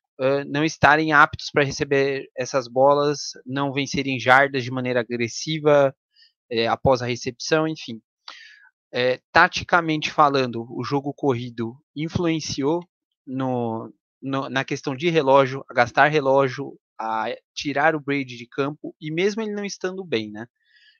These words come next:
Então, a decisão tomada no final da partida foi muito mal também, muito ruim, o que demonstra que o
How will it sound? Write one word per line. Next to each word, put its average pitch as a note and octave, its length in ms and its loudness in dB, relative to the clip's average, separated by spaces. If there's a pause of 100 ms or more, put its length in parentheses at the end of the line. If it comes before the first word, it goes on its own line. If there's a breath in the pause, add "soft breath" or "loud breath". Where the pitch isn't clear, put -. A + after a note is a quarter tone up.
(140)
Então, E3+ 200 0
a E3 100 0
decisão F3 480 -2
tomada D#3+ 360 0
no D#3 120 -4
final D3+ 180 -2
da C#3+ 100 0
partida C#3 440 -2
foi D3+ 200 -8
muito D3 600 -6
mal A#2+ 380 2
também, A#2 420 -4
muito C#3+ 340 -8
ruim, C#3+ 300 -4
o F3+ 100 -10
que F#3+ 160 -4
demonstra E3 500 -2
que - 120 -20
o D#3 60 -18